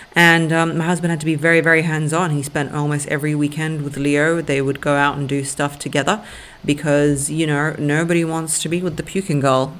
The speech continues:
I'm kidding. But honestly, it's a very, very hard condition to have. And anybody who does it without any help, I truly don't know how you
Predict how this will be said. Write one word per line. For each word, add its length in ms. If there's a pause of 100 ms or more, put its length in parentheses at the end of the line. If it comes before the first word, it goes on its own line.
I'm 100
kidding. 280
But 260 (560)
honestly, 380
it's 100
a 60
very, 180
very 160
hard 240
condition 400
to 80
have. 460
And 400
anybody 380
who 140
does 280
it 120
without 240
any 180
help, 380 (560)
I 160
truly 320
don't 220
know 180
how 420
you 800